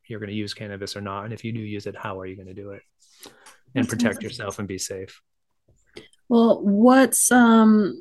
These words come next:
Speaker 2: what's next for you, Ethan? Have you got anything on the horizon you're super excited about?
Speaker 1: Well, one of my, uh, one of my,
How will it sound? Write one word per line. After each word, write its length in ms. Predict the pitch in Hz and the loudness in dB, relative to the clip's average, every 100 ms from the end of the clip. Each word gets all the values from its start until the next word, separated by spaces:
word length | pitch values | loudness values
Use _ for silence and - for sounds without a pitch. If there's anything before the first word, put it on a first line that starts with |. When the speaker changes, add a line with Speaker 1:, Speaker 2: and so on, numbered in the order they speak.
| - | -12
Speaker 2:
what's 320 | - 254 262 254 | 4 4 6 8
next 280 | 247 247 | 8 6
for 100 | - | 6
you, 140 | 190 175 | 8 8
Ethan? 340 | 170 190 202 | 6 4 4
Have 100 | 196 | 6
you 140 | 185 185 | 6 6
got 260 | 185 190 - | 4 2 0
anything 260 | 196 202 202 | 2 4 4
on 120 | 190 | 4
the 80 | 190 | 4
horizon 400 | 190 185 202 208 | 4 4 4 2
you're 140 | 196 | 2
super 280 | - 202 196 | 0 -2 0
excited 480 | 190 - 190 202 220 | 0 0 0 2 2
about? 360 | 220 233 247 - _ _ _ _ _ _ _ _ _ | 4 4 2 -4 _ _ _ _ _ _ _ _ _
Speaker 1:
Well, 460 | - 147 156 233 233 - - - - - - | 4 6 8 8 6 2 -8 -10 -14 -18 -8
one 220 | 165 185 | 0 4
of 140 | 185 156 | 4 4
my, 320 | 160 147 143 | 4 4 4
uh, 400 | 131 123 117 110 _ _ _ _ _ _ _ _ _ _ _ _ _ _ _ | 2 0 -2 -6 _ _ _ _ _ _ _ _ _ _ _ _ _ _ _
one 260 | 156 151 165 | 2 4 4
of 120 | 147 | 4
my, 460 | 143 123 117 117 | 2 4 2 0